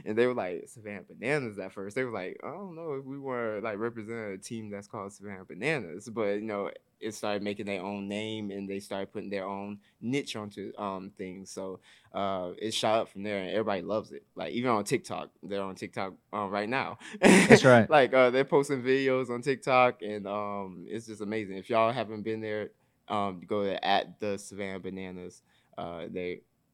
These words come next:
Speaker 1: yeah, they have some great, we have some great, um, content on there. <laughs>
Speaker 2: They kill it. One of the things I wanted to, we've been hearing about is everything that you've already done.
Speaker 1: Right.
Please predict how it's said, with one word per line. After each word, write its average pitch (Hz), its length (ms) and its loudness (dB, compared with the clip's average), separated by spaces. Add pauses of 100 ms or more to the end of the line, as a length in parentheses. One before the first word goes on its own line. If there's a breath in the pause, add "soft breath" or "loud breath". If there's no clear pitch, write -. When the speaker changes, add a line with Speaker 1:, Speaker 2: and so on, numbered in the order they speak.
(280)
Speaker 1:
yeah, 82 280 -6
they 95 180 -8
have 87 140 -6
some 87 140 -12
great, 87 260 -10
we 110 120 -6
have 98 120 -4
some 95 160 -8
great, 92 300 -6
um, 87 160 -6
content 85 420 -12
on 87 140 -14
there. - 240 -18
<laughs> - 360 2
Speaker 2:
They 110 100 0
kill 104 260 -2
it. 80 100 -12 (720)
One 147 160 -10
of 165 80 -8
the 147 60 -6
things 143 320 -8
I 123 80 2
wanted 120 380 -4
to, 104 560 -12 (260)
we've 127 180 -6
been 120 180 -8
hearing 135 340 -4
about 98 400 -6
is 101 280 -14
everything 120 400 -6
that 104 240 -10
you've 104 300 -10 (200)
already 113 300 -6
done. 95 240 -14 (300)
Speaker 1:
Right. 117 200 -6